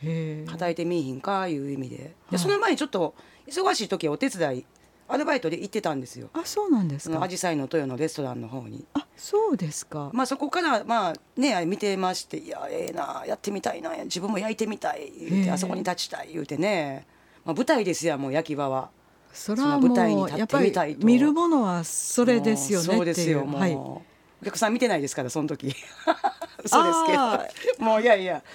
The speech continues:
Speaker 1: はい。
Speaker 2: まあ、そういう感じで。
Speaker 1: はい。
Speaker 2: で、まあ、そういうふうに思ってたら、まあ、
Speaker 1: うん。
Speaker 2: ぜひ一人辞めはるんで、
Speaker 1: はい。
Speaker 2: 「やってみひんか」言われて。
Speaker 1: あー、そうなんですか。
Speaker 2: ただもうね、もう願ったり叶ったりで、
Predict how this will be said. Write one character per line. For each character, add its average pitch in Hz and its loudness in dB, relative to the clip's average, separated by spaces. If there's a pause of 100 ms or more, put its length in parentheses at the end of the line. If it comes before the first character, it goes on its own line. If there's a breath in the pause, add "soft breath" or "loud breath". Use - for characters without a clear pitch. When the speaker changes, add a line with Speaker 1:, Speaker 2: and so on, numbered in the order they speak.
(100)
Speaker 1:
は 220 4
い。 190 2
Speaker 2:
ま 160 2
あ、 147 -2
そ 220 2
う - 2
い 214 2
う - -2
感 202 2
じ 156 -4
で。 139 -4
Speaker 1:
は 233 4
い。 202 0 (120)
Speaker 2:
で、 370 -4
ま 370 2
あ、 - 2
そ 349 0
う 320 4
い 320 6
う 311 2 (380)
ふ - -6
う 269 0
に 233 2
思 226 0
っ 220 -4
て 254 0
た 226 0
ら、 240 2
ま 208 6
あ、 - 8
Speaker 1:
う - 8
ん。 - 6
Speaker 2:
ぜ 214 0
ひ 165 -2
一 151 -4
人 208 -4
辞 175 2
め 190 -2
は 175 -2
る 170 -4
ん 139 -4
で、 151 -4 (140)
Speaker 1:
は 202 0
い。 151 -4
Speaker 2:
「や 170 -6
っ - -10
て - -6
み 202 0
ひ 175 2
ん 139 -4
か」 151 0
言 139 -4
わ 139 -2
れ 123 -6
て。 123 -18 (120)
Speaker 1:
あ 196 2
ー、 - 0
そ 240 0
う - 6
な 226 6
ん 151 2
で 165 -2
す 139 -4
か。 156 -8
Speaker 2:
た - -10
だ - -
も - -12
う - -12
ね、 - -18 (180)
も 160 -6
う 160 -6
願 190 0
っ - -6
た 170 -4
り 160 -4
叶 160 -2
っ - -8
た 127 -10
り 131 -12
で、 127 -16